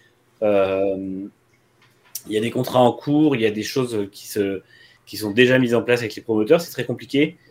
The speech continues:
euh, de dire maintenant, à partir de l'an prochain, on fait tout par région et du coup, vous, on s'assoit sur le contrat, on négocie les contrats et on dit en gros, euh,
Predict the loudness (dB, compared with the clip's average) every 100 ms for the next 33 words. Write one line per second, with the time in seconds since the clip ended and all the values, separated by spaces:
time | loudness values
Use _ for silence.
0 | -18 -2 2 2 2 4 6 6 4 6
1 | 6 4 0 0 0 -2 -4 -2 -2 -4
2 | -10 -4 -2 -2 -2 -2 -2 -4 -8 -6
3 | -4 -4 -6 -8 -10 -14 _ _ _ -10
4 | -8 -4 -4 -4 -6 -4 2 4 4 2
5 | -2 -2 -4 -4 -4 2 4 6 2 -2
6 | -4 -4 0 4 4 4 0